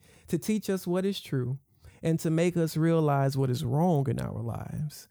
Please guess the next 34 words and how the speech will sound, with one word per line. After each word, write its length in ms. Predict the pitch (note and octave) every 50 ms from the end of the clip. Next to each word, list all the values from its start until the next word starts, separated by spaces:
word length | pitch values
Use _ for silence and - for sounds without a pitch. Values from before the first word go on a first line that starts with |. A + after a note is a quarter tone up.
| - - - - -
It 180 | G3 G3 -
corrects 480 | - - E3 D3+ F3 G#3 A3 - - -
us 200 | G3+ G3+ - -
when 160 | F3+ E3 D#3+
we 140 | D#3+ D#3+ D3+
are 80 | D3
wrong 440 | D3+ D3 C#3 C#3+ D3+ D#3+ E3 F3 E3
and 140 | C#3 C#3 C#3
teaching, 420 | - - A3+ B3+ - - C#3+ C#3
uh, 120 | C#3+ C#3+ B2 - -
and 200 | - C#3+ C#3 C#3
teaches 380 | - - A#3+ B3+ - D#3 C#3 C#3
us 200 | C3+ C#3 - -
what, 140 | C#3+ C3+ - _ _ _ - _ _ _ _ - -
uh, 140 | - C#3 C3
to 160 | - - C#3+
do 180 | C#3 D3 D3 C#3+
what 140 | C#3+ C#3
is 160 | C#3+ C#3+ - -
right. 260 | A2+ A2+ A2+ - - _ _ _ _ _ _ _ - - - - _ -
God 360 | D3 E3 F3+ F#3+ G3+ G#3 F#3 E3
uses 440 | E3 G3 A3+ A#3 G3 F3 E3 D#3
it 120 | E3+ D#3+ -
to 100 | - D3
prepare 500 | - C#3 C3 - - F#3 F3+ F3+ F3+ F3
and 140 | E3 D#3 -
equip 420 | C3+ - - - G#3+ G3+ - -
his 180 | G3 F3+ F3 -
people 540 | - - G3 F3+ D#3 - A#2 A#2 A#2 C#3 -
to 100 | - D3+
do 200 | C#3+ C3+ C3+ C3
every 260 | C3+ C3+ C3 C3 C3
good 180 | C#3 C#3 C#3 -
work." 360 | - - - - - _ -